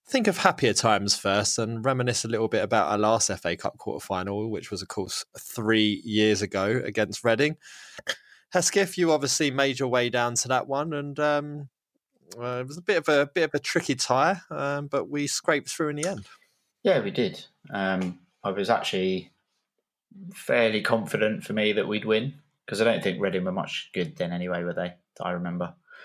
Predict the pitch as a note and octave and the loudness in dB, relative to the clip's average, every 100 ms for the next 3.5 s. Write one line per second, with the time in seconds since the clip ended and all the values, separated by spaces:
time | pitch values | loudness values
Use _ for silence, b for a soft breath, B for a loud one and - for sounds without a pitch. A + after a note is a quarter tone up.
0 | B B B G2+ G2 F2+ G2 G#2+ A#2 G#2+ | B B B 2 2 2 0 0 0 2
1 | G2+ - G#2 F#2 F#2+ F#2 F#2+ - - F#2 | 0 0 0 2 2 2 0 0 -4 -4
2 | - _ _ _ _ _ _ G#2 F#2+ - | -6 _ _ _ _ _ _ 0 0 -2
3 | - G2+ F#2+ F#2 | -2 2 4 2